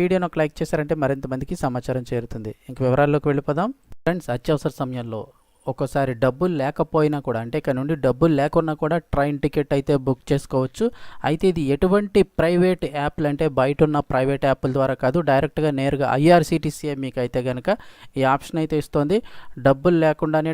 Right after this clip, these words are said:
ట్రైన్ టికెట్ బుక్ చేసుకోవచ్చు. నిజమే, ఎందుకంటే ప్రయాణికుల సౌకర్యం కోసం ఐఆర్సీటీసీఏ ఈ కొత్త విధానాన్ని అందుబాటులోకి తెచ్చింది. దీంతో ఎలాంటి ఛార్జీలు కూడా చెల్లించకుండానే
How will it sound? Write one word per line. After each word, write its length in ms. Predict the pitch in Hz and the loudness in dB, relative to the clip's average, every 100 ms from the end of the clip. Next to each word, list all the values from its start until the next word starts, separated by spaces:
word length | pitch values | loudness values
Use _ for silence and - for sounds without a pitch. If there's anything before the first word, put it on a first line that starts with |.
| - | 0
ట్రైన్ 320 | 143 143 143 | 0 0 -2
టికెట్ 340 | 147 151 - 127 131 | -4 -2 -4 -4 -6
బుక్ 160 | - 147 | -2 -4
చేసుకోవచ్చు. 540 | 131 - 123 - 208 214 - - - - - | -4 0 -2 0 -2 -2 -4 -18 -18 -14 -6
నిజమే, 260 | 131 165 127 - | -4 -2 -4 -6
ఎందుకంటే 300 | 127 151 156 175 | -4 -2 -2 2
ప్రయాణికుల 500 | 151 147 165 165 156 147 | 2 4 2 -2 -2 0
సౌకర్యం 440 | 151 143 156 147 147 | 0 2 2 2 2
కోసం 260 | 151 151 196 190 131 | 0 2 -2 -2 -2
ఐఆర్సీటీసీఏ 920 | 156 190 196 185 190 180 175 - 170 190 165 | 2 4 2 0 -4 -2 -6 -4 -2 -2 -2
ఈ 20 | 147 | -2
కొత్త 240 | 151 - 175 156 | -2 0 0 0
విధానాన్ని 500 | 151 151 151 143 185 - | 2 2 0 -2 -4 -2
అందుబాటులోకి 500 | 131 143 143 135 131 139 | -2 2 2 2 0 -2
తెచ్చింది. 360 | - - 131 131 - - - - 139 | -6 -6 -6 -6 -12 -20 -18 -6 2
దీంతో 300 | 180 196 214 185 147 | 2 4 4 4 2
ఎలాంటి 420 | 175 196 214 202 175 - | 2 2 2 0 0 4
ఛార్జీలు 480 | 160 165 160 185 185 | 4 4 2 4 4
కూడా 160 | 170 165 - | 4 2 2
చెల్లించకుండానే 840 | 156 156 160 170 156 151 147 160 | 0 0 -2 -2 0 2 2 0